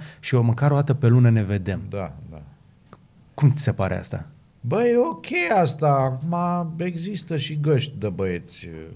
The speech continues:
Speaker 2: care se văd la fotbal sau nu sunt, uh, nu sunt atât de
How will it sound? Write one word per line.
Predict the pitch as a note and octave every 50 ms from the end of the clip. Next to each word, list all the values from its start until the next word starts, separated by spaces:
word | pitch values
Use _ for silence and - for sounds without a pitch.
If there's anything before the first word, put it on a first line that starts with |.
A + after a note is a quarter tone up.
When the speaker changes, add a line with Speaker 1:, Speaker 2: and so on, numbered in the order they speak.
| - - - - - - - _ _ - _ _ - -
Speaker 2:
care | A2 G2+ F#2+
se | F2 D#2 D#2+
văd | F2+ G2 F2
la | F2+ E2+ D#2+
fotbal | - - - C#3 D3 B2 F#2+ F#2 F#2 E2+ E2+ E2
sau | - - - E2 D#2+ D#2+ - - - - - - _ _ _ _ _ - _ _ _ _ _ _ _ _ _ _ _ _ _ _ _ _ _ - _ _ _ _ _
nu | - B2 B2+ C3 C#3+ D3 C#3+ B2
sunt, | A#2 - - - B2+ A#2 A2 G#2 F#2+ - -
uh, | G#2+ G2+ G2+ G2 G2+ G2 F#2+ F#2+ F#2+ F#2 F2+ F2+ - - _ _ - - - - - _ _ - B2 B2 B2 B2 C3 C#3 C#3
nu | D3 C#3+
sunt | D3 - C#3+ C3 A#2+ A#2+
atât | A#2+ G#2+ - - G#2+ F#2+
de | F2+ F#2+ F#2+ F#2+ F#2+ F#2 F#2 F2+ F2 F2 E2 E2